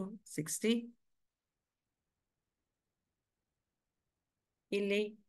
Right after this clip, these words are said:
ಟಿ ಎಸ್, ಟೈಮ್ ಸೇವ್ಡ್ ಎಷ್ಟು ಅವರ್ಸ್ ಸೇವ್ ಮಾಡಿದ್ಲು? ಈ ಕ್ಯಾಲ್ಕುಲೇಟ್ ಮಾಡಿದ್ವಲ್ಲ, ಎಷ್ಟು?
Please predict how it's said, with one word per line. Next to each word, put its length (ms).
ಟಿ 80
ಎಸ್, 140
ಟೈಮ್ 280
ಸೇವ್ಡ್ 340
ಎಷ್ಟು 220
ಅವರ್ಸ್ 220
ಸೇವ್ 200
ಮಾಡಿದ್ಲು? 320
ಈ 20
ಕ್ಯಾಲ್ಕುಲೇಟ್ 440
ಮಾಡಿದ್ವಲ್ಲ, 380
ಎಷ್ಟು? 220